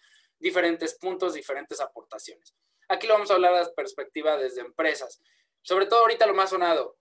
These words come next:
A E W con Impact, A E W con New Japan Pro Wrestling. Pero no es la primera vez. Ya han pasado muchísimas veces. Triple A ha tenido un acuerdo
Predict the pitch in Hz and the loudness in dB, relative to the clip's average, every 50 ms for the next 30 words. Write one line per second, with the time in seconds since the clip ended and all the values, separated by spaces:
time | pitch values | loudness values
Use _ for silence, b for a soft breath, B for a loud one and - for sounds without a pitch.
0 | _ - 165 180 196 190 190 185 185 185 180 190 190 185 - 151 139 151 180 202 | _ -2 0 0 0 0 2 2 2 2 2 -2 -4 -4 -6 -8 -6 -4 -4 -6
1 | 208 - 220 220 220 220 - _ _ _ _ _ _ _ _ _ 165 160 170 170 | -2 2 4 4 4 2 -4 _ _ _ _ _ _ _ _ _ -2 -2 0 0
2 | 165 160 160 156 160 170 165 - 151 135 135 139 143 143 143 131 - 143 135 - | 0 0 0 0 0 -2 -2 -2 -6 -8 -8 -10 -10 -8 -8 -4 -4 -4 -6 -6
3 | - 135 131 123 123 127 131 127 - 131 - _ _ _ _ _ _ _ _ _ | -6 -6 -6 -4 -2 -2 -2 -2 -4 -8 -12 _ _ _ _ _ _ _ _ _
4 | _ _ _ _ _ - 196 208 220 233 254 254 254 247 - 214 214 208 208 208 | _ _ _ _ _ 2 2 2 4 2 2 2 0 0 0 -2 -2 0 0 2
5 | 196 190 202 196 196 - - _ _ _ _ _ _ _ _ _ _ _ _ - | 2 2 2 0 0 -4 -8 _ _ _ _ _ _ _ _ _ _ _ _ -2
6 | 151 160 165 165 175 170 - 175 170 170 165 165 165 160 160 - 185 180 - 185 | -2 -2 0 0 -2 0 2 2 2 2 0 -2 -6 -6 -6 -6 -4 -2 -4 -4
7 | 170 156 143 135 139 147 147 143 143 - - - _ - 175 190 190 190 - 175 | -4 -6 -8 -8 -8 -8 -6 -4 -4 -6 -8 -10 _ -4 -2 -2 -2 -4 -4 -2
8 | 165 156 156 156 156 156 156 156 151 147 151 151 151 151 160 135 131 - - 135 | 0 2 2 2 2 0 -2 -4 -6 -10 -10 -10 -12 -10 -10 -12 -12 -8 -6 -6
9 | 135 135 139 135 127 120 110 104 98 98 95 - | -4 -4 -4 -4 -4 -6 -8 -12 -16 -18 -20 -20